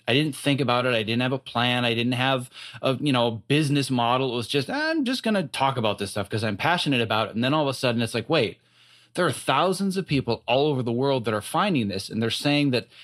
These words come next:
it's making a difference. And that was like, put, literally somebody dropped a giant elephant on top of my shoulders. And I was like,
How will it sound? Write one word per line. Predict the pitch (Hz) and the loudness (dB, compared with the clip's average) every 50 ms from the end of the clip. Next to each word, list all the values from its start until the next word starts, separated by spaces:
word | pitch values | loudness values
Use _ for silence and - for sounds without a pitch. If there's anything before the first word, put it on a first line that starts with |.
| - - - | -18 -10 -8
it's | 123 120 - | -6 -2 0
making | 143 147 143 131 135 123 117 | 2 2 2 2 2 0 0
a | 113 | 0
difference. | 104 104 160 214 - - 113 104 95 101 - - - - - - - - - - | 0 0 0 0 0 0 0 -2 -2 -4 -6 -8 -10 -10 -12 -14 -14 -10 -4 0
And | 147 143 139 139 139 135 135 | 2 4 4 4 2 2 0
that | 131 123 117 143 156 202 233 | -2 -2 0 0 2 2 4
was | 214 196 135 165 | 2 2 2 2
like, | 160 139 123 - - _ _ _ _ _ _ _ - | 0 0 0 -4 -8 _ _ _ _ _ _ _ -6
put, | - 180 135 127 | -4 -4 -2 0
literally | 135 131 160 190 190 175 143 131 127 | 2 4 4 4 4 4 4 2 0
somebody | - - 156 160 160 156 156 135 | 0 0 2 2 2 2 2 0
dropped | 110 - 127 131 120 113 123 - - - | 0 2 2 2 2 2 0 -2 -4 -4
a | 127 | -2
giant | 117 107 - - 139 135 131 139 143 135 - | -2 0 0 0 2 2 2 2 0 0 0
elephant | 117 131 165 160 - - 120 113 | 0 0 0 0 0 -2 -2 -2
on | 110 101 | -2 -2
top | - 120 113 110 | 0 -2 -2 0
of | 110 101 | -2 -2
my | 101 101 | -2 0
shoulders. | - - - 185 254 247 147 101 87 80 85 - | 0 0 0 0 0 0 0 -2 -4 -4 -2 -2
And | 117 | 0
I | 117 | 0
was | 110 101 | 0 0
like, | 120 110 - | -2 -2 -4